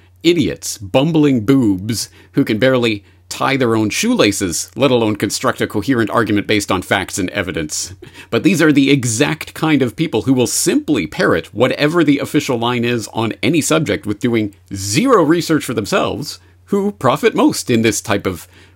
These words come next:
particular grift. But of course, these are the low-level minions the foot soldiers of this war, not the ones who are really directing it, but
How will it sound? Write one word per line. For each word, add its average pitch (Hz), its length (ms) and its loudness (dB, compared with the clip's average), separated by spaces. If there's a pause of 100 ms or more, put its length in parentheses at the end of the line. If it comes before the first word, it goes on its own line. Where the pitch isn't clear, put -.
particular 107 440 0
grift. 87 400 -6
But 226 120 4
of - 100 -4
course, - 320 2 (320)
these 220 260 0
are 196 80 2
the 151 160 2
low-level 143 400 4
minions 95 640 0 (360)
the 98 380 0
foot - 320 0
soldiers 85 840 -4 (300)
of 92 160 -4
this 92 200 -4
war, 90 220 -2
not 160 180 2
the 143 60 -2
ones 123 200 2
who 117 120 -2
are 104 60 2
really 95 260 -2
directing 85 460 -4
it, - 220 -12
but 101 200 0